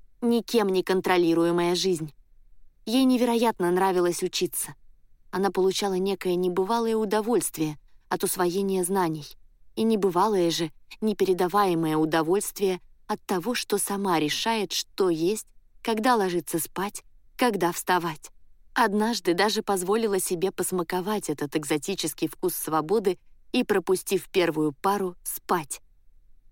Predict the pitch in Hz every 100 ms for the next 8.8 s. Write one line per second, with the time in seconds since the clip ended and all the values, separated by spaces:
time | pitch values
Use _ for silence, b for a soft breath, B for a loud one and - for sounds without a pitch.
0 | - 220 247 196 - - - - - -
1 | - _ _ - - - 269 254 247 262
2 | 302 - 254 247 - 180 160 160 165 -
3 | 254 196 - - - - - 247 - 269
4 | - 220 190 233 - 185 190 190 202 175
5 | 156 160 - 190 160 - 156 156 - 170
6 | 170 151 160 160 196 240 - - - 208
7 | - 208 208 - 165 165 170 180 170 196
8 | 170 160 - 175 160 165 175 156